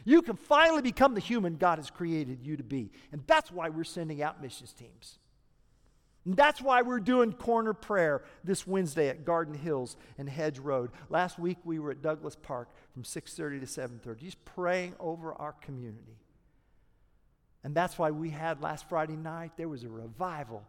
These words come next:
in this facility, our student summer revival.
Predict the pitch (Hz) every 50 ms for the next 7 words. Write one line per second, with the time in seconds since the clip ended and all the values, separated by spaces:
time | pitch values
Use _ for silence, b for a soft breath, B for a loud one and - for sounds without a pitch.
0 | b b b 151 160 b 135 127 127 127 127 117 - - 131 - - - 135 117
1 | 117 113 113 117 113 113 117 123 120 - - - - - 151 147 139 143 131 -
2 | - - 147 143 143 139 135 135 131 123 123 120 120 120 120 113 110 113 110 104